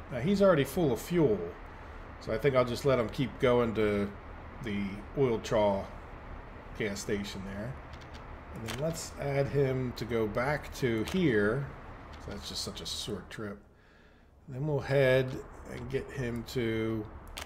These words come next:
go to the Revergrad gas station. So now let's see. Of course, he's doing the exact opposite of what he should be doing.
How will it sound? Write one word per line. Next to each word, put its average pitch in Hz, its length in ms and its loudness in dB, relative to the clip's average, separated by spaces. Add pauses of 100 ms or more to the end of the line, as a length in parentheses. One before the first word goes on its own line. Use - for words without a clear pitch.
(380)
go 185 180 4
to 143 140 0
the 107 80 4
Revergrad 98 680 2
gas 87 240 -8
station. - 380 -12 (1300)
So - 140 -10 (100)
now 127 300 2
let's 131 200 -2
see. 113 440 2
Of 101 260 -8
course, 139 220 2
he's 110 160 -4
doing 117 200 0
the 107 100 -4
exact 117 480 -2
opposite 117 540 -2
of 101 120 -4
what 107 120 -2
he 101 80 -2
should 123 240 0
be 107 120 -4
doing. 101 400 -4